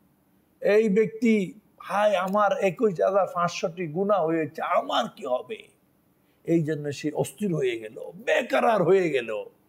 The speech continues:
এই অবস্থায় সে ইন্তেকাল হয়ে, তার হয়ে গেল। শুধু কি জবাব দেবে? আজকে আমি আপনি একবার চিন্তা করি, যদি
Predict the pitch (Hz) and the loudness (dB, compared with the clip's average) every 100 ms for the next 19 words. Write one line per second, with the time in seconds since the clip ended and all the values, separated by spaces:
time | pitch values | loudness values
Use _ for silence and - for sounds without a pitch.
0 | _ _ _ _ _ 156 151 113 - 107 | _ _ _ _ _ 2 2 0 -6 -10
1 | 107 123 - - - 107 101 - - 113 | -8 -12 -14 -16 -14 -14 -16 -20 -20 -18
2 | 104 _ 131 120 - 104 - 123 151 - | -20 _ -10 -10 -8 -10 -4 -4 -4 -6
3 | _ 104 - _ _ _ 120 110 - 165 | _ -20 -20 _ _ _ -4 -4 0 0
4 | 107 87 82 - - _ _ _ _ _ | 0 -6 -16 -20 -20 _ _ _ _ _
5 | _ _ _ _ _ - 170 - 311 311 | _ _ _ _ _ -8 -6 -4 -2 0
6 | 254 180 135 - - - _ _ _ _ | 2 0 -2 -6 -16 -20 _ _ _ _
7 | _ _ _ - 107 - 135 120 135 165 | _ _ _ -12 -8 -6 -6 -2 -2 0
8 | 190 175 123 - 151 113 117 - 190 175 | 0 0 -2 -4 -8 -4 -6 -4 -4 -6
9 | - - 95 - _ _ _ - _ 143 | -8 -20 -20 -20 _ _ _ -20 _ -6
10 | 147 | 0